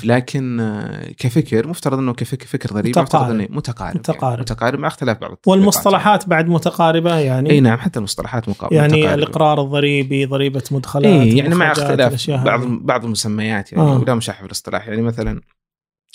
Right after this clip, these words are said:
Speaker 1: عندنا ما هو بقانون، عندنا نظام.
Speaker 2: أي.
Speaker 1: ضريبة قيمة
Speaker 2: أي،
Speaker 1: مضافة.
Speaker 2: نعم.
Speaker 1: عندهم بعضها قد يكون يعني في بعض الاختلافات.
Speaker 2: إيه، هذا حتى عندنا في المحاكم وفي الأنظمة والقوانين تلقى فيه اختلافات، هذا وارد جدًا.
Speaker 1: صحيح.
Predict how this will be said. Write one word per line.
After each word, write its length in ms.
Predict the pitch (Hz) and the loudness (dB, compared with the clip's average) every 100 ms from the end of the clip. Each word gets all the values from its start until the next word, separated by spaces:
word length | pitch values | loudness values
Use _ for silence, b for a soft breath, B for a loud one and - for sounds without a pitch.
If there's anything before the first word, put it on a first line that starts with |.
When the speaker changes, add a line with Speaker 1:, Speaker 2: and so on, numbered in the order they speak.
| - - | -20 -6
Speaker 1:
عندنا 340 | 131 123 127 | -2 2 2
ما 80 | 135 | 2
هو 100 | 113 | -2
بقانون، 340 | - 92 90 - 131 | -6 -10 -10 -10 -2
عندنا 220 | 127 123 | 0 0
نظام. 400 | 120 101 - _ _ - | -2 -6 -10 _ _ -6
Speaker 2:
أي. 100 | 151 | -2
Speaker 1:
ضريبة 160 | 135 113 | 2 0
قيمة 240 | - - | -2 -2
Speaker 2:
أي، 80 | 180 | 0
Speaker 1:
مضافة. 180 | 185 202 | 2 2
Speaker 2:
نعم. 120 | 202 | 2
Speaker 1:
عندهم 220 | 143 135 | 0 0
بعضها 220 | 127 135 127 | 0 0 -2
قد 200 | 131 123 | -2 -4
يكون 300 | 120 120 - | -4 -6 -6
يعني 240 | 226 175 | -8 -8
في 140 | - | -8
بعض 160 | 233 139 | -4 -2
الاختلافات. 520 | 117 - - 285 302 | -4 -2 0 2 2
Speaker 2:
إيه، 60 | 311 | 4
هذا 220 | 311 349 | 4 2
حتى 260 | 196 403 240 | -2 0 2
عندنا 440 | 226 175 160 151 | 4 6 4 2
في 100 | 131 | 2
المحاكم 680 | 165 143 147 139 127 - 156 | 2 2 0 -2 -2 -2 -2
وفي 340 | 123 120 131 | -2 -4 -6
الأنظمة 600 | 131 131 147 151 143 135 | -4 -4 -2 -2 -2 -2
والقوانين 680 | 127 123 131 131 139 165 165 165 b b b b _ | -4 -4 -4 -2 2 2 2 -2 b b b b _
تلقى 300 | 208 160 143 | 2 4 2
فيه 140 | - | 0
اختلافات، 680 | 170 - 170 160 160 131 - | -4 -2 -2 0 -2 -4 -4
هذا 360 | 160 170 165 165 | -2 0 0 0
وارد 480 | 180 185 143 117 | 0 2 2 0
جدًا. 120 | 120 151 | -4 -4
Speaker 1:
صحيح. 280 | - 104 | -2 -4